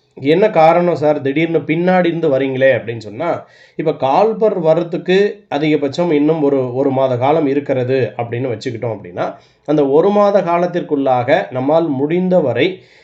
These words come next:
இப்பொழுது விடப்பட்டிருக்கக்கூடிய இந்த பாடத்திட்டத்துல எது புதிதாக இருக்கிறதோ அதை வந்து படிக்க வைக்கிறது தான் இதனுடைய நோக்கம். இப்ப புதிதாக விடப்பட்டிருக்கக்கூடிய இந்த பாடக்குறிப்புகள்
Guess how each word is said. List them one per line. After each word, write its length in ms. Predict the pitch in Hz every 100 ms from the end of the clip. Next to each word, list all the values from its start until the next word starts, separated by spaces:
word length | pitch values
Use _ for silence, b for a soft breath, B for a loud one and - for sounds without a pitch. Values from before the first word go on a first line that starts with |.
| b
இப்பொழுது 760 | 135 151 202 202 196 185 180 165
விடப்பட்டிருக்கக்கூடிய 800 | 156 202 202 190 185 180 170 160 160
இந்த 320 | 139 160 165
பாடத்திட்டத்துல 1160 | 131 139 170 180 175 139 127 120 143 202 127 131
எது 300 | 175 190 185
புதிதாக 580 | 175 185 208 202 185
இருக்கிறதோ 520 | 180 147 147 139 156 -
அதை 300 | 135 175 185
வந்து 260 | 151 190
படிக்க 360 | 190 147 170 165
வைக்கிறது 360 | 143 127 113
தான் 280 | 135 160 101 120
இதனுடைய 560 | 120 107 110 131 104 101
நோக்கம். 380 | 107 - 92 _ b b b b
இப்ப 160 | 156 170
புதிதாக 580 | 175 180 220 214 202 202
விடப்பட்டிருக்கக்கூடிய 1080 | 170 185 175 175 160 143 143 127 139 185 - B B -
இந்த 480 | 175 208 208 175 156
பாடக்குறிப்புகள் 680 | 151 151 131 107 101 107